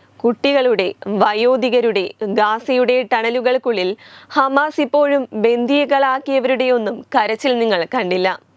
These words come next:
അങ്ങനെയാണ് ഈ സംഘർഷം ആരംഭിച്ചത്. എന്തെങ്കിലും അഭിപ്രായങ്ങൾ പറയുന്നതിന് മുൻപ് മുഴുവൻ വാർത്തയും അറിഞ്ഞിരിക്കുന്നത് നല്ലതാണ്. ബന്ദികളാക്കപ്പെട്ട ഓരോ ഇസ്രായേലിയും തിരിച്ചു വരുന്നതുവരെ ഇസ്രായേലിന്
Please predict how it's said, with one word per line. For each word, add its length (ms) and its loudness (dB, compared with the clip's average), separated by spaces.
അങ്ങനെയാണ് 580 0
ഈ 20 0
സംഘർഷം 520 -2
ആരംഭിച്ചത്. 580 -2
എന്തെങ്കിലും 460 2
അഭിപ്രായങ്ങൾ 680 -2
പറയുന്നതിന് 640 0
മുൻപ് 260 0
മുഴുവൻ 400 2
വാർത്തയും 480 -2
അറിഞ്ഞിരിക്കുന്നത് 680 -2
നല്ലതാണ്. 580 -2
ബന്ദികളാക്കപ്പെട്ട 920 2
ഓരോ 280 2
ഇസ്രായേലിയും 800 0
തിരിച്ചു 380 -2
വരുന്നതുവരെ 640 0
ഇസ്രായേലിന് 720 0